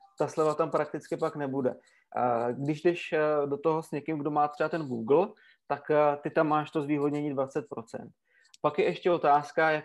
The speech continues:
eh, třeba máš nastavenou cenu za proklik a jestli to snížení o těch dvacet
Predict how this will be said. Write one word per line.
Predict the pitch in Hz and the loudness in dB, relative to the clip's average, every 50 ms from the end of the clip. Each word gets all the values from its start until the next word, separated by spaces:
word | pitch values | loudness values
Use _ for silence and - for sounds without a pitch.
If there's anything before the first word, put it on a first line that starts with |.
| - - 165 | -4 -2 0
eh, | 151 151 147 147 | 2 2 2 0
třeba | 147 - 165 160 160 | -2 -2 -2 0 0
máš | 156 156 151 151 151 | 0 0 -2 -2 -4
nastavenou | 165 156 - - - 156 151 156 151 156 165 | -8 -10 -6 -4 -2 0 0 0 0 -2 -4
cenu | 160 - 175 170 170 | -4 -2 -2 -2 0
za | 160 156 135 | 0 0 -2
proklik | - - 131 127 - 147 160 185 - - _ _ _ _ _ _ _ _ _ _ _ _ - | 0 -2 -4 -2 0 0 0 0 0 -4 _ _ _ _ _ _ _ _ _ _ _ _ -4
a | 135 131 131 131 131 127 127 127 127 131 _ _ _ _ _ - | 0 2 2 2 2 2 0 -2 -6 -10 _ _ _ _ _ -4
jestli | 127 127 139 143 - - - - 156 160 160 160 160 | -2 0 0 0 -2 -6 -6 0 2 4 4 2 2
to | 160 - 165 | 0 -2 -4
snížení | 151 - - 175 165 165 151 147 170 170 170 165 147 131 120 - | -4 -4 -4 -4 -4 -4 -2 -2 -2 -2 0 -2 -4 -4 -4 -4
o | 131 | -6
těch | 127 156 156 147 | -6 -6 -8 -4
dvacet | 135 139 139 139 - - - | -4 -4 -4 -4 -6 -8 -8